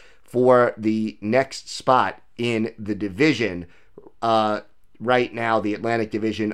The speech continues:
of the A H L. And hopefully they can start righting the ship a little bit because, uh, it's been a rough start. Now, again,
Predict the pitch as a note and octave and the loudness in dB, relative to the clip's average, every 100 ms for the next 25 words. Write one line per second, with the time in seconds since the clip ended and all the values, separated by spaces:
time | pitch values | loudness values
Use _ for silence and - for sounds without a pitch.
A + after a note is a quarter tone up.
0 | - A2+ G#2+ G2+ F2+ - F#2+ G2 F#2+ F#2+ | 0 2 4 2 -6 -12 -6 -6 -6 -10
1 | - G2+ G2+ G2+ - - F2+ F2 E2 - | -8 -4 -4 -4 -8 -12 -10 -10 -12 -16
2 | - A2 A#2 A2+ A2+ G2+ F#2+ C#3 F3+ - | -6 2 4 4 2 0 2 4 4 2
3 | C#3 B2+ A#2 - - - G2 C#3 D#3 D3+ | 2 4 2 -6 -20 -16 4 6 6 4
4 | B2+ - C3+ C3+ C3+ - - - - F#2+ | -4 -2 4 6 6 2 -20 -20 -14 -2
5 | C#3 G3+ F3+ D3+ A2 G#2+ - - A#3 - | 2 4 4 4 0 -4 -4 4 4 4
6 | A#2 G#2+ F#2+ F2+ G#2+ G#2 G#2+ G#2 B2 A2 | 0 0 -2 0 0 0 -6 -2 2 2
7 | G#2 - - - - - A2 A2+ A2 - | 0 -6 -20 -20 -20 -2 4 6 6 4
8 | B2+ - C#3 B2+ A2+ C3 C#3 - - - | -2 4 6 6 6 6 6 2 -16 -6
9 | - C3+ A#2+ - C3+ C3+ C3 D#3 C#3+ A#2 | 4 6 6 6 6 6 6 6 6 2